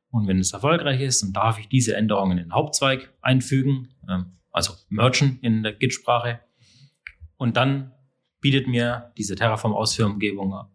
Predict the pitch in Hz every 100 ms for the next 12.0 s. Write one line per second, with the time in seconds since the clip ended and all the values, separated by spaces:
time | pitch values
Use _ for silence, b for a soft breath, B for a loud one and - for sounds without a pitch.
0 | _ 110 110 101 98 107 101 B B B
1 | - 123 131 120 127 - 110 104 110 -
2 | - 117 120 110 92 - 110 98 90 -
3 | - 87 107 101 107 104 - _ - -
4 | 131 156 190 190 196 b b b b b
5 | _ _ _ 117 113 123 143 139 123 127
6 | 127 117 131 127 - - 110 - - -
7 | 92 - 113 123 127 - _ _ _ _
8 | _ 95 - 101 90 90 _ - - 120
9 | 123 123 117 113 - 92 110 117 117 117
10 | 117 - - 151 - 117 123 117 113 107
11 | 101 113 127 120 - 117 113 110 110